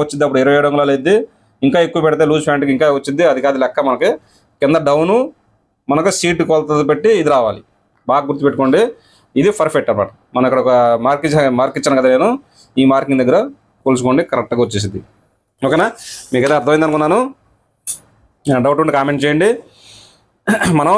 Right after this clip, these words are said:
ఇక్కడ నుంచి కొలిచాం, ఇది కూడా, ఇది ఎక్స్ట్రా. ఇదేంటంటే ఖర్చుల కోసం ఎక్స్ట్రా ఉంటుంది, మనం, ఆ, మొత్తం పెట్టాం. ఇదంతా మీకు కరెక్ట్గా టాలీ అయిపోద్ది. మీరు ఈ విధంగా టాలీ చేసుకోండి, ఫ్యాన్ కటింగ్ అనే వాటికి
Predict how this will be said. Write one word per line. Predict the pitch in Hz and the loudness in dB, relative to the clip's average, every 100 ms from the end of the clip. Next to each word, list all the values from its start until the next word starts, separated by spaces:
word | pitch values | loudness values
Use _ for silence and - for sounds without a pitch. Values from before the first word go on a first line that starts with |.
| 208 | 0
ఇక్కడ | - 165 | 0 -2
నుంచి | 170 165 | 0 0
కొలిచాం, | 151 175 196 156 | 0 0 0 0
ఇది | 156 170 | 2 2
కూడా, | 180 247 311 _ _ _ _ | 2 0 -4 _ _ _ _
ఇది | 139 147 | 0 2
ఎక్స్ట్రా. | 170 - 131 - _ - | 0 -2 -4 -6 _ -2
ఇదేంటంటే | 131 165 175 196 202 | 0 0 2 0 0
ఖర్చుల | 156 - 170 | 0 0 0
కోసం | 160 170 208 220 143 | 0 2 0 0 0
ఎక్స్ట్రా | 147 160 165 | 0 0 0
ఉంటుంది, | 151 208 220 | 2 2 2
మనం, | 160 147 143 139 139 | 2 2 2 2 2
ఆ, | 135 127 123 123 | 2 2 2 0
మొత్తం | 139 165 | -2 -2
పెట్టాం. | 156 139 107 - _ - _ 131 | -2 -4 -6 -10 _ -20 _ -2
ఇదంతా | 143 151 180 | 0 0 0
మీకు | 160 170 208 214 - _ _ _ - | 0 2 0 0 -10 _ _ _ -6
కరెక్ట్గా | - 170 | -2 0
టాలీ | 156 156 | 0 2
అయిపోద్ది. | 165 147 143 175 202 156 | 0 0 0 0 2 2
మీరు | 139 131 | 2 2
ఈ | 131 | 2
విధంగా | 131 156 185 139 - | 2 2 0 -2 -2
టాలీ | 139 147 | 0 2
చేసుకోండి, | 147 - 139 131 | 0 0 -2 0
ఫ్యాన్ | 127 131 | 0 0
కటింగ్ | 127 127 | 0 2
అనే | 120 | 2
వాటికి | 120 151 | 0 0